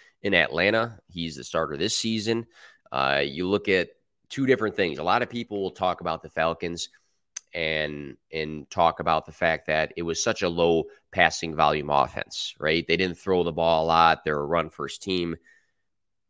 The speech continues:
But things change when the quarterbacks change. Marcus Mariota played in thirteen games, and he threw the ball thirty times, only twice. Desmond Ridder played in four games,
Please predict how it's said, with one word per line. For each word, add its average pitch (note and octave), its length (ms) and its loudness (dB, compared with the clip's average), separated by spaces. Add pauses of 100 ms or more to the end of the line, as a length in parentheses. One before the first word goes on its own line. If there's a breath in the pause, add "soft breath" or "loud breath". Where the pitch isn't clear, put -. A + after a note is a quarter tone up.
(140)
But A#2 180 0
things D3 220 0
change A2+ 480 -2
when F#2+ 120 -2
the E2+ 80 -2
quarterbacks D#2+ 500 0
change. - 440 -8
Marcus F#2+ 320 0
Mariota F#2 460 4
played F2 340 0
in C#2+ 80 -6
thirteen F#2+ 500 -2
games, A2 480 -2 (360 loud breath)
and F#2 80 0
he F#2 100 0
threw G#2 300 -4
the G2 80 2
ball F2 240 4
thirty G#2 360 -2
times, F2 440 -2
only F2 260 -4
twice. - 560 0 (600)
Desmond F2+ 340 2
Ridder A#2 260 4
played F2+ 320 2
in D2+ 140 0
four C#3+ 400 2
games, E2 460 -4